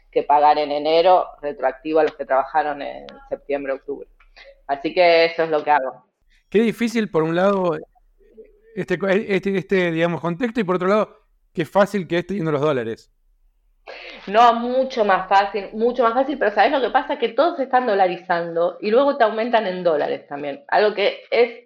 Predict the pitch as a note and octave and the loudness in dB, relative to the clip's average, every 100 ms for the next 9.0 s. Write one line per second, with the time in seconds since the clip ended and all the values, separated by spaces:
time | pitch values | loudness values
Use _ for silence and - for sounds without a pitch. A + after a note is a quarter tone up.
0 | _ _ C#3 A#2 D3+ D#3+ B3+ A#3+ F#3 C#3+ | _ _ -20 -12 -10 -4 0 0 -2 0
1 | C#3+ D#3+ F3+ F#3+ A3 - G3+ G3 G3 A3 | 0 4 4 4 0 0 2 4 4 2
2 | - - D#3 D3+ - - C#3+ A2+ - - | 0 -2 -2 -2 -6 -4 0 0 -2 0
3 | D#3 G3 G#3 - A3 A3+ A3+ F3+ - A#3+ | 2 4 0 -2 -2 0 0 -4 0 0
4 | B3 F#3 F3+ F#3+ F#3 E3+ - F#3+ G3+ G#3 | 2 -2 0 -4 -2 -6 0 2 2 0
5 | F3 F3+ F3+ F3+ F#3+ F#3+ E3+ D3 - B3+ | -2 0 2 2 2 2 2 0 2 2
6 | G3 D#3+ E3 D#3+ C3 - F#3+ G#3+ D#3+ - | 2 -2 -4 -2 -4 0 0 0 -4 -4
7 | D#3 D#3 - D3+ C#3 - _ D3+ C#3 E3 | -6 -6 -2 -2 -2 -6 _ -2 0 -4
8 | D#3 D3+ C#3+ C#3 D#3+ G#3 A#3+ B3+ A3+ | -2 0 2 4 4 2 2 2 2